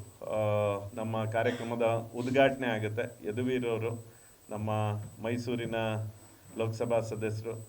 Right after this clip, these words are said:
ಅವರು ಈಗಾಗಲೇ ನಾವು ಬ-, ಬರ್ತೀವಿ, ಯಾಕಂದ್ರೆ ಅವರ ಮುತ್ತಾತ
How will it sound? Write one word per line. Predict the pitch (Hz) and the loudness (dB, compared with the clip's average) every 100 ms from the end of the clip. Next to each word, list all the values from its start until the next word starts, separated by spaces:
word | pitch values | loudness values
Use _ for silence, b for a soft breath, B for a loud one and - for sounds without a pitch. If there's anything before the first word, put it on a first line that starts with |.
| - | -6
ಅವರು | 107 104 104 101 95 104 | -2 0 0 -2 -4 -6
ಈಗಾಗಲೇ | 101 101 98 104 101 98 98 98 | -4 -2 -2 0 0 0 -2 -4
ನಾವು | 104 101 | -2 -4
ಬ-, | 104 104 104 - | 0 -2 -2 -2
ಬರ್ತೀವಿ, | 107 110 110 | -2 0 0
ಯಾಕಂದ್ರೆ | 107 104 107 107 110 104 104 | 2 2 0 0 2 2 0
ಅವರ | 113 127 | 2 2
ಮುತ್ತಾತ | 123 117 120 131 110 | 2 0 4 6 6